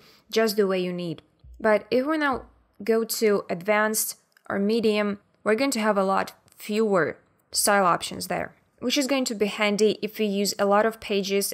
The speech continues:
and on those pages you have lots of widgets, and it might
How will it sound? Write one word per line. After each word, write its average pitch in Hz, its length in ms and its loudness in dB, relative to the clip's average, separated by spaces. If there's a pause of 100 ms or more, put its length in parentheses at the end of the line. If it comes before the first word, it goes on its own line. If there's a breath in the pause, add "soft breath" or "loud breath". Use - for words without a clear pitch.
and 190 300 -6
on 196 140 -4
those 202 200 0
pages 202 320 -2
you 196 80 -10
have 196 300 -2 (320 loud breath)
lots 208 480 4
of 190 420 0
widgets, 214 640 0 (580)
and 208 220 0
it 208 140 -6
might 208 320 2